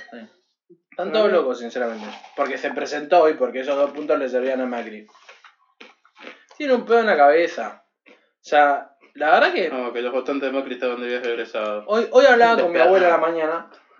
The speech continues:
Speaker 2: justamente también de la emergencia alimentaria. Yo estuve estudiando anoche y no pude ver el debate, nada.
Speaker 1: ¿Con quién hablabas?
Speaker 2: Con mi abuela.
Speaker 1: La mítica.
Speaker 2: La mítica Teresa. Lo que me decía ella es, es sencillito.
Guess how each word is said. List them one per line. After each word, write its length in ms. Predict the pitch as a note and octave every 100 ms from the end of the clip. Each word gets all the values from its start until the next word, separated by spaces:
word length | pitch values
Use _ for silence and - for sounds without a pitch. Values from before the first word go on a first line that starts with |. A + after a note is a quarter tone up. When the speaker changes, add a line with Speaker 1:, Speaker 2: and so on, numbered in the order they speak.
| _ _ _ _ _ _ -
Speaker 2:
justamente 520 | - - D3 D3+ D3
también 280 | B2+ C3 D3
de 80 | C#3
la 60 |
emergencia 380 | B2+ B2+ C#3+ C#3+
alimentaria. 480 | C#3 C3+ D3 D3 D3+
Yo 100 | -
estuve 180 | - C3+
estudiando 340 | C3 C3 C3
anoche 480 | C3+ C#3 D3+ D#3 - -
y 120 | A#2
no 260 | A#2+ C3 C3
pude 260 | C#3 B2+
ver 140 | B2+ B2+
el 80 |
debate, 420 | B2+ C3+ C3 B2+ A2
nada. 420 | B2+ B2 D3+ - - _ _
Speaker 1:
¿Con 120 | B2+ A#2
quién 100 | C#3+
hablabas? 340 | C#3 E3+ - -
Speaker 2:
Con 100 | D3+
mi 60 |
abuela. 320 | D3+ B2 G#2+ - - _ _ _ _ _ - _ _ _ _ - - _ - - _ _
Speaker 1:
La 140 | G#2+
mítica. 560 | A2 A2+ A2+ A2 G#2+ - _ - C#3 C#3+
Speaker 2:
La 140 | C#3+ D#3+
mítica 360 | F#3 D#3 C#3
Teresa. 520 | A#2+ B2 B2+ F#3 A3+ - - - _ _ _ _
Lo 120 | C#4
que 80 | D#4
me 120 | F4+
decía 200 | F#4+ E4+ A#4
ella 200 | G4+ G#4
es, 200 | F#4+ F4+ _ _ _ G#4
es 100 | G4+
sencillito. 920 | F#4 D4 C#4 E4 F4+ B3 - -